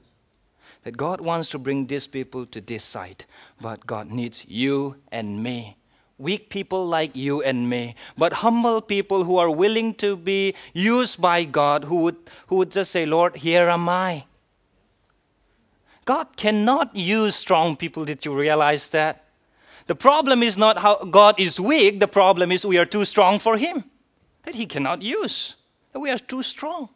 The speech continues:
God wants weak people. Moses in Egypt and in the wilderness, compare that. And God used him when he was in the wilderness.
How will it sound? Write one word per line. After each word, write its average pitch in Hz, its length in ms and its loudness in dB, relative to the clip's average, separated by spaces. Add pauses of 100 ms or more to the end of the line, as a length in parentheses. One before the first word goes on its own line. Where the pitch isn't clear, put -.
(480)
God 180 240 -12
wants 160 440 -8
weak - 360 -16
people. - 460 -16 (1300)
Moses 151 760 -8 (960)
in 135 180 -6
Egypt 143 540 -10 (680)
and 120 200 -8
in 123 120 -6
the 117 80 -6
wilderness, 113 720 -10
compare 117 440 -10
that. - 260 -20 (400)
And 107 160 -16
God 127 260 -6
used 147 240 -8
him 127 120 -6
when 123 180 -6
he 123 80 -8
was 160 320 -8
in 143 60 -6
the 117 80 -4
wilderness. 82 720 -14